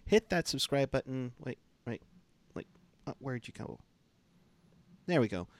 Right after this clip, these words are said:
Hit, hit that subscribe button down below on the, on the thing. We are almost at two thousand. Please, we'd love to get to two K before the season ends. And, you know, we deserve it,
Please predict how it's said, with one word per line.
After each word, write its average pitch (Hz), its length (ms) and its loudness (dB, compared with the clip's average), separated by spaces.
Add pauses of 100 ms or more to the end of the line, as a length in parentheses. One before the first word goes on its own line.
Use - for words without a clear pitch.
(160)
Hit, 240 280 0
hit 190 300 2
that 202 240 0
subscribe 160 500 2
button 147 600 2 (180)
down 147 240 0
below 131 340 2
on 127 140 2
the, 117 220 0
on 117 100 0
the 113 80 0
thing. 127 440 -2
We 160 140 10
are 165 120 8
almost 175 300 2
at 139 80 -8
two 135 140 -2
thousand. 117 460 2
Please, 131 440 0 (340)
we'd 143 180 6
love 147 240 4
to 151 80 -2
get 151 160 0
to - 80 -2
two - 180 0
K 135 220 2
before 127 360 2
the 120 80 0
season 123 400 0
ends. 123 480 0 (760)
And, 131 500 2
you 139 100 -2
know, 127 220 0 (1500)
we 160 120 -2
deserve 120 300 -4
it, 151 100 -4